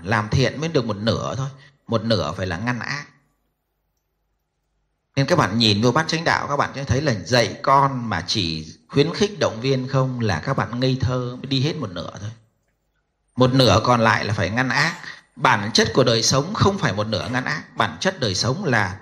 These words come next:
tám mươi phần trăm là ngăn ác và chỉ có hai mươi phần trăm là làm thiện thôi.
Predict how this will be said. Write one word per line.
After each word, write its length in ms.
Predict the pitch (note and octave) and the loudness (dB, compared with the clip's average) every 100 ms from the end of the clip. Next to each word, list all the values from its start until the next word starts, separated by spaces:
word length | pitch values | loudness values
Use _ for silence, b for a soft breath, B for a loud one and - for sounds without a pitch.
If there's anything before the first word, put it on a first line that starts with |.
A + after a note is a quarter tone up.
| - | 0
tám 400 | D3+ D#3 C4 C4 | 2 2 0 0
mươi 220 | G3 F3 | 2 2
phần 180 | C3 G2 | 0 -2
trăm 260 | F2+ C3+ C3+ | 0 -2 -2
là 120 | G#2+ | -8
ngăn 180 | G2+ A#2 | -6 -4
ác 220 | A2+ D3 - _ _ - | -4 -6 -8 _ _ -10
và 100 | G2 | -8
chỉ 180 | - F2 | -6 -4
có 120 | B2 | -4
hai 260 | D#3 C#3+ | -4 -6
mươi 200 | C#3 C3 G#2 | -4 -6 -6
phần 140 | E2 | -8
trăm 200 | B2 B2 | -6 -4
là 100 | F2 | -4
làm 200 | D#2 C2 | -4 -6
thiện 180 | G2+ - | -8 -8
thôi. 160 | - G2 | -14 -18